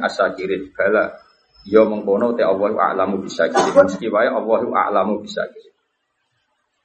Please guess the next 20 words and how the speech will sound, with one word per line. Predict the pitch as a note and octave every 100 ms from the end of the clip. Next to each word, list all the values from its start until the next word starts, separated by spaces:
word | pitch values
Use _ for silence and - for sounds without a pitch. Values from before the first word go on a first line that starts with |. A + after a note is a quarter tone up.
| _ _ _ _ _ _ _ _ _ _ _ _
Wa | A2+
idza | B2 C3 C3+
ja'ala | C3 C3 C#3
nalikane | C3+ C3+ C3+ C3+ C3+
teka | C3+ C3+
kang | C3 B2+ B2+
sira | C3 C3
sapa | C3+ B2+ A2+
alladzina | B2+ B2 B2+ B2+
wong | B2+ B2+
akeh | B2+ B2+ B2
yu'minuna | B2 B2 B2+ B2
kang | B2 A#2+
iman | A#2+ A#2+
sapa | B2 A2
alladzina | A#2 A2+ A#2 A#2+ A#2+
bi | A#2
ayatina | F#2 A2 G#2+ A#2 A2+ -
ing |
ayat-ayat | G#2 G#2+ G2+ G2+